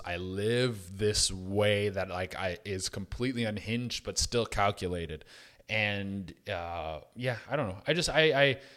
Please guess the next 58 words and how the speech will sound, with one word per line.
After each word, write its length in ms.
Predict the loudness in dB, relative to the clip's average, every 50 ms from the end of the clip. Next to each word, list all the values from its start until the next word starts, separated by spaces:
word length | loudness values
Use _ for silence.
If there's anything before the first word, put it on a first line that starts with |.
| -20 -20 _ _ _ _ _ 0 2
I, 220 | 4 4 4 4 4
I 100 | 2 2
want 440 | 2 0 0 0 2 2 2 0 -4
to 80 | -4
know 160 | -2 0 2
what 140 | 2 2 2
other 200 | 0 -2 -2 -4
people 260 | -6 -8 -8 -8 -4
saw 300 | -4 -2 -2 -2 -2 -4
in 80 | -4 -4
the 60 | -4
movie 260 | -6 -6 -6 -6 -6
and 140 | -8 -8 -8
why 200 | -8 -6 -4 -4
it 240 | -4 -4 -4 -6 -8
appealed 420 | -10 -10 -8 -4 -2 -2 -2 -2
to 60 | -4 -6
them 200 | -4 -4 -4 -2
so 160 | -4 -4 -2
much. 400 | -2 -2 -2 -2 -4 -8 -10 -10 -8 -4
'Cause 120 | 0 2 2
I, 100 | 2 2 0
I 100 | 0 0
don't 140 | 0 0 -2
think 120 | 0 0 0
I've 140 | 0 0 0
had 380 | 0 0 2 2 2 0 0 -2
an 120 | -4 -4
in-depth 460 | -6 -6 -6 -4 -4 -4 -4 -4 -8
conversation 520 | -8 -6 -6 -4 -4 -4 -4 -4 -6 -8 -8
with 100 | -6 -6
someone 240 | -6 -6 -8 -8 -8
who 80 | -8 -8
really 320 | -6 -4 -4 -4 -4 -6
enjoyed 460 | -6 -8 -8 -6 -4 -4 -4 -2 -2
it. 240 | -2 -2 -2 -4 -8 -16 -14 -6
Besides 340 | -2 4 4 4 4 4 0
the 140 | 0 0 0
one 360 | 2 4 4 4 4 2 0 0
convo, 360 | 0 0 2 4 2 2 2
he 100 | 2 0
was 100 | -2 -2
like, 100 | -4 -4
"I 80 | -6 -6
felt 240 | -2 -2 -2 0 0
uneasy 420 | -2 -4 -4 -4 -4 -4 -4 -4
all 100 | -4 -4
the 80 | -6 -8
time." 220 | -10 -10 -10 -8
And 80 | -8 -10
I 40 |
was 80 | -8 -10
like, 120 | -10 -8 -8
"That's 200 | -8 -8 -6 -6
not 160 | -6 -6 -6
enough 360 | -6 -6 -6 -6 -6 -8 -8 -10
for 220 | -16 -12 -10 -10
me." 340 | -8 -6 -6 -6 -6 -8 -10